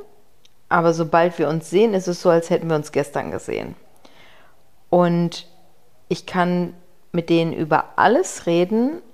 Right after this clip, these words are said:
und sie re-, sagen mir nicht das, was ich hören will, sondern sagen mir wirklich, was Sache ist. Oder sagen mir auch so, „Ey, Mareike,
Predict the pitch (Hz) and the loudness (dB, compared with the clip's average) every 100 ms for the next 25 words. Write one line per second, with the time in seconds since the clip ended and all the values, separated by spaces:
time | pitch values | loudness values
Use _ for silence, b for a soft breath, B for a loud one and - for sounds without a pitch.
0 | - - - 185 180 165 175 190 196 - | -20 -20 -4 -2 0 2 4 4 2 0
1 | 165 170 185 185 165 165 165 175 180 - | 0 0 2 0 0 -2 0 0 0 0
2 | 156 156 - 180 202 226 233 220 226 247 | 0 0 -2 6 6 6 2 6 6 6
3 | - B B B - 170 160 160 165 - | 2 B B B -4 0 2 2 -2 -8
4 | - - - - - - 156 165 165 165 | -16 -20 -20 -20 -20 -10 2 2 4 2
5 | 156 147 160 151 147 - - - - - | 2 2 0 0 -6 -4 -4 0 -2 -2
6 | - 73 - - 160 156 160 156 170 160 | -6 -6 -4 -2 0 2 2 2 0 -2
7 | 78 160 - - 143 156 143 147 - 190 | 0 -2 -2 -4 -2 -2 0 0 0 0
8 | 208 | 0